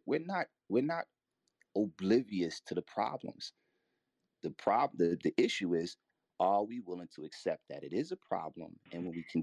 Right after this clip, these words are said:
do that, then we can move into steps of making some changes for ourselves. But until that person can accept that it is a problem, I'm not interested in trying to change someone's mind that's already accepted.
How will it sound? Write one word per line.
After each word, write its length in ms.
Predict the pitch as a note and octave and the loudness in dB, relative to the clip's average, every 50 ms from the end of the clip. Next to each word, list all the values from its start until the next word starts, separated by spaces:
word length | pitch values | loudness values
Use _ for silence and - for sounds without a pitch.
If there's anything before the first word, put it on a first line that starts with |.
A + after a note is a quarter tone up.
| D2+ _ | 0 _
do 240 | - B2 F#3 A#3+ - | 2 4 4 4 2
that, 260 | G2+ F2+ D#2+ D#2 - _ F#2+ | 4 4 4 2 0 _ 0
then 160 | G#2 B2 C#3+ | 0 2 0
we 100 | C#3 B2+ | -2 -2
can 160 | - G2+ F#2 | -2 -4 -2
move 340 | E2+ F2 F2+ G2+ B2 D3+ - | -2 0 0 -2 -2 -2 -4
into 220 | - - - F2 | -8 -6 -6 -8
steps 420 | - - _ E2+ E2 D2+ - - - - | -8 -4 _ 0 0 0 0 -8 -6 -4
of 180 | D2 D#2+ E2 - - | -2 -2 -2 -4 -4
making 340 | D#2 E2 E2+ E2 _ D#2 | -2 -2 -2 -2 _ -8
some 180 | - - - D2+ | -10 -8 -10 -10
changes 440 | D2 - - D#2 E2+ F#2 A#1+ A#1+ - | -8 -8 -6 -2 -2 -2 -2 -4 -10
for 200 | - - D#2+ C#2+ | -4 0 0 0
ourselves. 420 | D2 D#2 - - - D2 D2 C#2 _ | 0 -2 -6 -6 -4 -4 -4 -2 _
But 120 | D#2 D2 | -4 -4
until 240 | D#2 - - - A2 | -4 -2 0 0 2
that 200 | A#2 B2 C3+ _ | 2 0 -2 _
person 380 | - F2+ F#2 F#2 - - F2 - - | 4 4 4 4 2 -6 -12 -12 -10
can 200 | - D2+ D2+ D#2 _ _ _ _ _ _ _ - - | -12 -12 -12 -12 _ _ _ _ _ _ _ -10 -8
accept 400 | E2+ - - - F#2+ F#2 - - | -8 -8 0 2 2 2 2 0
that 120 | F2 E2 | 0 2
it 60 | F2 | 2
is 120 | F#2 F#2+ G#2+ | 0 0 -2
a 40 | G2 | -8
problem, 440 | _ _ G#2 G#2 G#2+ A2 A2 G#2+ G#2 _ _ _ _ _ _ | _ _ -2 -2 -2 -4 -6 -10 -10 _ _ _ _ _ _
I'm 200 | F2+ F2+ F2 F2+ | -6 -4 -2 -2
not 220 | F2+ F#2+ G2+ G#2 G2+ | 0 0 0 0 -2
interested 500 | G#2+ A2+ - - - - _ F2+ D#2+ D#2+ | -4 -4 -6 -10 -14 -10 _ -4 -4 -4
in 160 | D#2 D#2 D#2 _ _ _ _ _ _ _ _ _ | -4 -8 -12 _ _ _ _ _ _ _ _ _
trying 360 | - - - F2+ F#2 G2 G2 F#2+ | -10 -4 -2 0 0 0 -2 -4
to 60 | F2 | -6
change 420 | - - - F#2 F#2 F#2+ F#2+ F#2 | -8 -6 -4 -2 0 0 -2 -4
someone's 480 | - - F#2 F2 E2+ E2+ E2 D#2+ - - | -6 -8 -8 -8 -6 -6 -8 -8 -8 -6
mind 640 | D#2+ D#2+ E2 E2+ F2 F#2+ G#2 G#2 F2 D#2 D#2 D2+ D2 _ _ | -4 0 2 2 2 2 2 0 0 -2 -4 -6 -8 _ _
that's 220 | - D2 D2 - - | -6 -6 -6 -2 -2
already 320 | F2 F2+ F2+ F2+ E2+ D#2+ D#2 | 0 2 2 0 0 -2 -6
accepted. 680 | D#2 - - - D#2+ E2 F2+ - _ _ D#2+ D2+ D2 | -6 -8 -4 0 0 0 0 0 _ _ -4 -4 -4